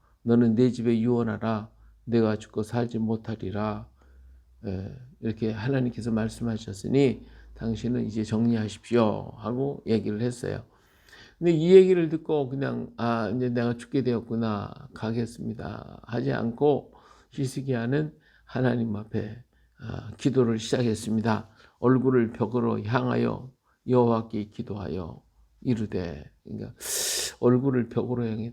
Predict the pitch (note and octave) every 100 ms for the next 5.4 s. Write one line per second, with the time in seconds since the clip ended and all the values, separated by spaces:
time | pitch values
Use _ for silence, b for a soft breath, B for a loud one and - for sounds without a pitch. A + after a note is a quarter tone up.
0 | - A2 A#2 C3 B2+ A#2+ A#2 A2 G#2 G#2+
1 | - A2 G#2+ A2 B2+ A#2+ A#2 A2+ A#2 A#2
2 | A2 A2+ A2+ A2+ A2 B2 A#2+ - B B
3 | B A#2+ C3+ D3+ A#2 A3 D3+ C#3 C3+ A2+
4 | A#2+ A#2+ A2+ D3+ E3+ D#3+ C#3+ B2+ C3 B2+
5 | B2 A#2 G#2+